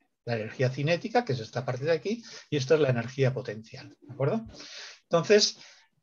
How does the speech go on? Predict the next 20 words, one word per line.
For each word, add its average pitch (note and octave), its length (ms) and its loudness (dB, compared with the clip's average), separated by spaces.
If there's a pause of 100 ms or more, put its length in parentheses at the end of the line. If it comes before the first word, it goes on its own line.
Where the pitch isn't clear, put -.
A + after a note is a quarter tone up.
(120)
eh, C3+ 680 6
es, - 180 -2
lo C3+ 160 0
que C3 80 -2
se C3 100 2
hace F3 140 2
en F3 120 -4
cuántica G3 580 4
es, - 200 -6
es C#3 220 -4
hacer D3+ 220 4
lo D#3 80 6
que D#3 100 -2
se C3 60 0
llama D#3 160 2
una D#3+ 160 0
cuantificación, C3+ 960 2
una C3+ 160 0
cuantificación C#3 760 0
del D3+ 240 6